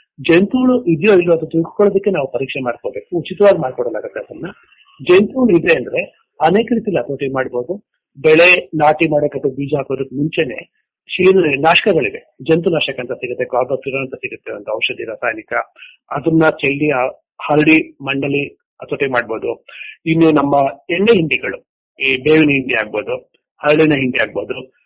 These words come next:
ಇದೆಲ್ಲಾನು ನಾವು ಮಣ್ಣಿಗೆ ಬೆರೆಸೋ ಸಹ ಜಂತುಹುಳು ಸಾಯುತ್ತೆ. ಆ, ಬೆಳೆ ಇರೋವಾಗ ಸಹ ಜಂತುಹುಳು ಬಂದ್ರೂ ಹತೋಟಿ ಮಾಡ್ಬೋದು. ಅನೇಕ ವಿಧಗಳಿಂದ ಮಾಡ್ಬೋದು. ಮುಖ್ಯವಾಗಿ ಮಣ್ಣಿನ ಪರೀಕ್ಷೆ ಮಾಡ್ಬೇಕಾಗುತ್ತೆ. ತುಂಬಾ ಜನ ರೈತರು ಮಾಡೋದಿಲ್ಲ ಅದನ್ನ.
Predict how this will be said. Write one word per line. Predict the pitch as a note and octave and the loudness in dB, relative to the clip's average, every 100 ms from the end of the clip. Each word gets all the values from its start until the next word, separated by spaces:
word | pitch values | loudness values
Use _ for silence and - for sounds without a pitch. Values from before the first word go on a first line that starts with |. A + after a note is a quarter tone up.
| _ - | _ -6
ಇದೆಲ್ಲಾನು | G3+ A3+ A3 A3 A3+ A#3 - E3+ | 0 4 6 6 4 0 -2 -2
ನಾವು | D#3 D#3 | 0 2
ಮಣ್ಣಿಗೆ | E3 F3 | 4 4
ಬೆರೆಸೋ | D#3 - | 2 2
ಸಹ | D3+ C#3+ D#3+ | -2 0 -2
ಜಂತುಹುಳು | C3+ B2+ B2+ B2 | -2 -4 -2 -4
ಸಾಯುತ್ತೆ. | - A2 G#2 A2+ C3 - _ _ _ _ _ _ F#3+ | -4 -4 -4 -6 -10 -10 _ _ _ _ _ _ -2
ಆ, | F3+ | 0
ಬೆಳೆ | E3 F3 G#3+ A#3+ A#3+ G3 | 4 6 6 4 2 0
ಇರೋವಾಗ | F3 G#3 A3 F3 | 4 6 4 4
ಸಹ | F#3+ | 4
ಜಂತುಹುಳು | G3 - D#3+ D#3+ E3+ D#3 | 4 0 -4 0 0 0
ಬಂದ್ರೂ | C3 B2+ B2+ F3+ | -2 -4 -4 -6
ಹತೋಟಿ | C#3+ D3 C#3 C3 | -6 -6 -4 -4
ಮಾಡ್ಬೋದು. | A2 - G2 G2+ G3+ _ _ _ _ D3+ | -4 -6 -8 -8 -12 _ _ _ _ 0
ಅನೇಕ | F#3 A#3+ A3+ | 2 4 6
ವಿಧಗಳಿಂದ | F3+ D#3+ C#3 B2 | 4 4 0 -2
ಮಾಡ್ಬೋದು. | G#2+ F2+ - - G3 F#3 | -2 -2 -4 -8 -2 -2
ಮುಖ್ಯವಾಗಿ | - G#3+ G3 | 0 2 2
ಮಣ್ಣಿನ | F3+ E3 G#3 A3 | 4 2 2 2
ಪರೀಕ್ಷೆ | F3 G#3 - D#3 | 2 0 -2 -4
ಮಾಡ್ಬೇಕಾಗುತ್ತೆ. | - - - F2+ - - _ _ _ _ | -6 -10 -12 -12 -14 -20 _ _ _ _
ತುಂಬಾ | G3 F#3+ G3+ | 0 4 6
ಜನ | F3+ | 6
ರೈತರು | D3+ - D3+ | 2 0 -2
ಮಾಡೋದಿಲ್ಲ | B2+ D3 - - F2 | 0 -2 -2 -6 -6
ಅದನ್ನ. | - - | -6 -12